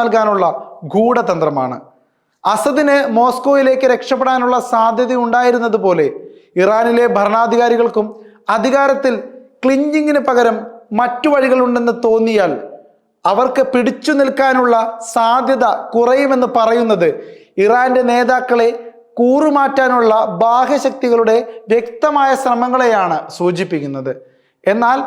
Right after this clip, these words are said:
ഇറാനിയൻ നേതൃത്വം രാജ്യത്തിന് വേണ്ടി ദൃഢമായി നിലകൊള്ളുന്ന ഒന്നാണ്. കഴിഞ്ഞ നാൽപത്താറ്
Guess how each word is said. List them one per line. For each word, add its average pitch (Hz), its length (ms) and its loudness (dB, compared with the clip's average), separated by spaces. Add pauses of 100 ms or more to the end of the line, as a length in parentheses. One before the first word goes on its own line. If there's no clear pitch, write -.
(420)
ഇറാനിയൻ 285 500 2
നേതൃത്വം 262 400 0 (300)
രാജ്യത്തിന് 240 580 0
വേണ്ടി 233 220 0 (220)
ദൃഢമായി 220 520 2 (200)
നിലകൊള്ളുന്ന 202 520 0 (180)
ഒന്നാണ്. 135 360 -2 (680)
കഴിഞ്ഞ 269 240 2 (100)
നാൽപത്താറ് 294 480 2